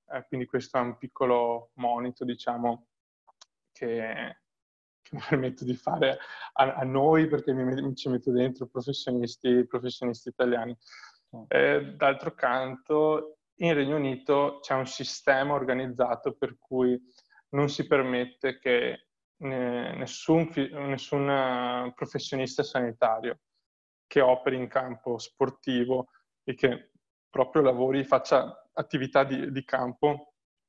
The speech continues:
Speaker 1: eh, non sia formato in, in tema di concussion. Cioè, è molto capillare la formazione, è, è molto capillare il controllo e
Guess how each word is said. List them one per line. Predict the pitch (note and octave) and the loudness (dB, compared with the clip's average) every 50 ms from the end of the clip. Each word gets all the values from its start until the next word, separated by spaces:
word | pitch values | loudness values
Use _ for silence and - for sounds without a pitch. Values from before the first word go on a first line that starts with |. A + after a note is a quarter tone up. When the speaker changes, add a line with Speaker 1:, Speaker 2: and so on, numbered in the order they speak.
| _ _ - - _ | _ _ -20 -20 _
Speaker 1:
eh, | - C#3 | -2 0
non | C3+ C3 B2+ B2+ B2+ B2 B2 A#2+ A#2+ B2 B2 B2 B2 B2+ C3+ C#3 C#3 C3+ | 2 2 2 0 0 -2 -4 -4 -4 -6 -6 -6 -6 -6 -2 -2 -2 -2
sia | - - C#3+ | 2 0 0
formato | - - C#3 C3 B2+ B2 A#2+ A#2 A#2 - - C#3 | 0 0 -4 -4 -2 -2 -2 -4 -4 -4 -4 -4
in, | B2+ B2+ C3 C#3+ | -2 -2 -4 -4
in | C3+ B2 A#2 | -6 -6 -2
tema | - B2 A#2+ A#2+ | 0 0 0 0
di | A#2+ A#2 | -4 -6
concussion. | A#2 - B2+ A2+ - B2+ A#2 A2+ - - B2+ A#2 | -8 -10 -12 -6 -4 -4 -4 -4 -4 -10 -10 0
Cioè, | - C3+ B2+ B2 - - - - - - _ | 0 0 0 0 -4 -12 -20 -20 -20 -20 _
è | - D3 C#3+ | -2 0 0
molto | C3 C3 C3 C#3 D3 E3 D#3 D#3 - - | 0 0 0 2 2 2 0 -2 -8 -10
capillare | - - B2+ - _ C3+ B2+ B2 B2 B2 A#2+ A#2+ B2 B2 B2+ | -6 -6 -6 -6 _ -4 -2 0 0 2 2 2 2 2 0
la | B2+ B2 | -4 -4
formazione, | - _ C3+ B2 B2 B2 B2 - - - - C#3+ C#3 C#3+ D3+ D#3 D#3+ E3 E3 E3+ E3 D#3+ - | -4 _ -6 -6 -6 -10 -12 -14 -20 -2 2 2 4 4 4 2 2 0 -2 -2 -2 -4 -4
è, | - D3 C3+ C3 C3 B2+ B2+ B2+ C3+ | -4 -4 -4 -2 -2 -4 -4 -6 -4
è | C3+ C3 | -4 -2
molto | C3 C3 C3 B2+ C3 D3 | 0 2 0 2 0 -2
capillare | C#3+ - B2+ - C3+ B2+ B2 A#2 A#2 | -4 -4 -4 -2 0 2 2 2 0
il | A#2+ A#2 | -2 -6
controllo | - - A#2 A2+ - - - B2 B2+ C3+ C3+ C#3+ D3 D3 D3+ D3+ D3+ D3 - - | -6 -8 -8 -8 -2 2 4 6 6 4 2 0 0 0 0 2 0 -2 -2 -4
e | C3+ B2+ B2 A#2+ B2 B2+ C3 C3 C3 C3 A#2+ A#2+ - | -4 -2 -2 -2 -2 -4 -6 -6 -8 -8 -10 -12 -14